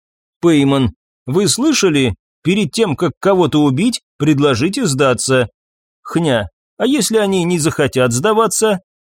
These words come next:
«Пейман, значит, вы что-то делаете неправильно, проявите немного убедительности. Я ведь не прошу сохранить жизни всем, но буду очень разочарована,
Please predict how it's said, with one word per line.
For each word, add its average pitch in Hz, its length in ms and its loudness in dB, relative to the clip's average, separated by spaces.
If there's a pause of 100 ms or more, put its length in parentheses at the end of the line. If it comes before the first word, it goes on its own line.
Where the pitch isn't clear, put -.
«Пейман, 120 540 2 (320)
значит, 151 540 -2
вы 202 160 0
что-то 220 320 -2
делаете 185 480 -2
неправильно, 143 880 0 (260)
проявите 160 600 2
немного 151 420 0
убедительности. 143 1120 -2 (360)
Я 165 220 0
ведь 165 240 -2
не 175 160 -2
прошу 202 380 -2
сохранить 175 480 0
жизни 160 440 -2
всем, 107 440 -4 (300)
но 202 200 2
буду 175 340 2
очень 127 320 2
разочарована, 135 960 0